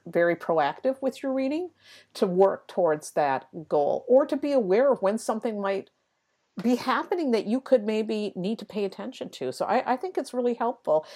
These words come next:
And I agree with you. I think people are afraid of being wrong.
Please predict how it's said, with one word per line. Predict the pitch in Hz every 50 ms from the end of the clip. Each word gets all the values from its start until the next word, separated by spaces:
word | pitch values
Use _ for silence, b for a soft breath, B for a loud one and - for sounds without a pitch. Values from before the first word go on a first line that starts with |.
| B B B
And | - 247
I | 294 392
agree | 440 - - 294 311 330
with | 330 285 -
you. | 208
I | 214 214
think | - 302 330 302
people | - 320 294 285 320 294
are | 269 233
afraid | 208 - - 240 233 233
of | 240 -
being | 226 220 208 185
wrong. | 180 170 160 143 131 139